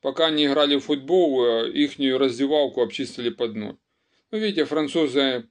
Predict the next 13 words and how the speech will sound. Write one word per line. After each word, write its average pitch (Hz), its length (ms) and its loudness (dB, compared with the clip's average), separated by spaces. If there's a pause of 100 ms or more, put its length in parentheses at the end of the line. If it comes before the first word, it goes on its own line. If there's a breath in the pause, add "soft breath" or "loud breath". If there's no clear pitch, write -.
(800)
это 135 300 0
мировая 139 480 2
столица 131 420 0
по 123 160 -2
карманному 123 580 -2
виду 120 240 -4
спорта, 139 440 -4
поэтому 120 480 0
если 139 200 0
приезжаете 143 600 2
во 139 140 -2
Францию, 160 540 0
то, 131 280 0